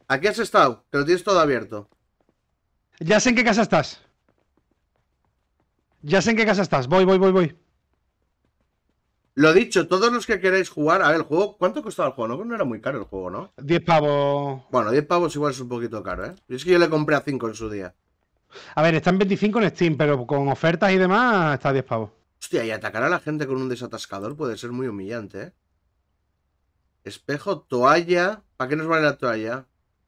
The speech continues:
Speaker 1: Ah, para
Speaker 2: La
Speaker 1: secarnos.
Speaker 2: toalla para secarnos.
Speaker 1: A ver, gente, sé que son cosas obvias, ¿eh? Pero es que aquí valen mil cosas para mil historias.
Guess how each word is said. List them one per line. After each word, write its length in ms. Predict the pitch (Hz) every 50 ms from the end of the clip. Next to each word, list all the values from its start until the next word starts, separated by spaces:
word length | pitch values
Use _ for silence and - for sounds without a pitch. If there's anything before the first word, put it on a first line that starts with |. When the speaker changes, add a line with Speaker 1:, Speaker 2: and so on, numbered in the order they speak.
| _ -
Speaker 1:
Ah, 160 | 120 110 101
para 200 | - 107 104 107
Speaker 2:
La 60 | 107
Speaker 1:
secarnos. 300 | - - 110 165 156 175
Speaker 2:
toalla 140 | 175 180 190
para 120 | 175 208 151
secarnos. 680 | 180 180 139 - 165 160 156 147 135 - - - _ _ _ - - - _ _ _ _ _ _ _ _ _ _ _ _ _ _ _ _ _ _ _ _ _ _ _ _ _ _ _ _ _ _ _ _ _ _ _ _ _ _ _ _ _ _ _ _ _ _ _ _ _ _ _ _ _ _ _ _ _ _ _ _ _ _ _ _ _ _ _ _ _ _ _ _ _ _ _ _ _
Speaker 1:
A 80 | - 131
ver, 120 | 131 127
gente, 260 | - 143 139 127 123
sé 140 | 117 - 139
que 100 | 143 156
son 140 | 151 175 165
cosas 340 | 151 165 151 156 151 - -
obvias, 380 | 127 107 104 110 101 101 - 120
¿eh? 100 | 131 147
Pero 180 | 151 135 120
es 60 | 117 -
que 60 | 143
aquí 160 | 127 131 139
valen 280 | 143 151 151 151 143 139
mil 160 | 143 139 131
cosas 220 | 151 147 139 139 -
para 160 | - 127 127
mil 160 | 127 123 117
historias. 580 | 110 110 - 101 95 95 92 90 90 - _